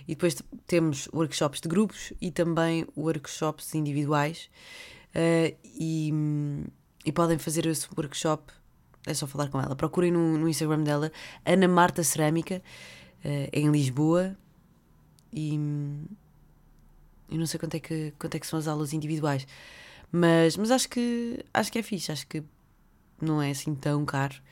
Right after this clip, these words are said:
E acho que podia ser um, um presente muito, muito giro de, de oferecer. Portanto, fica aqui a dica também do, do workshop de cerâmica. Outras coisas que se podem oferecer, deixem-me lá pensar. Vales, ofereci um no aniversário, vale,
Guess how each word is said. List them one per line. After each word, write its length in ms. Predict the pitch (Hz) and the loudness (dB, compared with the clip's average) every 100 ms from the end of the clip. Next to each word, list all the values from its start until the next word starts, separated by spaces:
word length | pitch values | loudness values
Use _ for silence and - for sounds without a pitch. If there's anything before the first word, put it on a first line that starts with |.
| - - - _ | -20 -20 -20 _
E 100 | 160 | 0
acho 200 | 156 - | 0 0
que 180 | 170 160 | 0 -2
podia 240 | 160 160 | -2 -4
ser 200 | 147 160 | -2 0
um, 240 | 156 156 143 | 0 0 0
um 40 | |
presente 300 | 160 160 160 | 0 0 2
muito, 220 | 175 185 | 4 2
muito 180 | 170 175 | 2 0
giro 180 | 175 165 | 0 0
de, 280 | 165 165 160 | 0 0 4
de 80 | 180 | 4
oferecer. 420 | 175 - 151 139 - - - - - - - - | 4 0 -2 -4 -14 -14 -12 -14 -16 -20 -20 -8
Portanto, 200 | 151 143 | -6 -2
fica 160 | 156 | 0
aqui 360 | 139 156 156 151 | 0 -2 -2 0
a 60 | 156 | 2
dica 220 | 160 156 | 2 2
também 380 | 156 151 151 147 | 0 2 0 0
do, 560 | 151 143 139 139 - - - - | 0 0 -2 -4 -6 -10 -18 -4
do 80 | 156 | -2
workshop 440 | 139 - 151 139 | -2 -2 -2 -2
de 200 | 143 151 | -4 -4
cerâmica. 580 | 135 156 143 127 - 123 - _ _ _ - - - - | -4 -2 0 0 -4 -10 -14 _ _ _ -20 -20 -20 -8
Outras 260 | 180 202 175 | 0 2 4
coisas 320 | 208 185 175 | 4 4 2
que 100 | - | -4
se 60 | - | -2
podem 300 | 175 165 165 | 2 4 2
oferecer, 360 | 143 - 139 | -2 -4 -6
deixem-me 320 | 143 151 196 190 | -6 -6 -6 -6
lá 140 | 170 | -6
pensar. 480 | - 156 - - - - - - - | -8 -10 -8 -8 -8 -16 -20 -20 -10
Vales, 680 | 165 190 202 185 185 214 - - _ _ _ | 8 12 12 12 8 -2 -8 -16 _ _ _
ofereci 440 | - 180 - - 214 | -2 -2 -2 0 2
um 120 | 208 | 4
no 160 | 208 202 | 4 6
aniversário, 600 | 202 180 190 165 165 160 | 4 2 -2 -2 -2 2
vale, 480 | 180 185 185 170 | 6 6 6 -2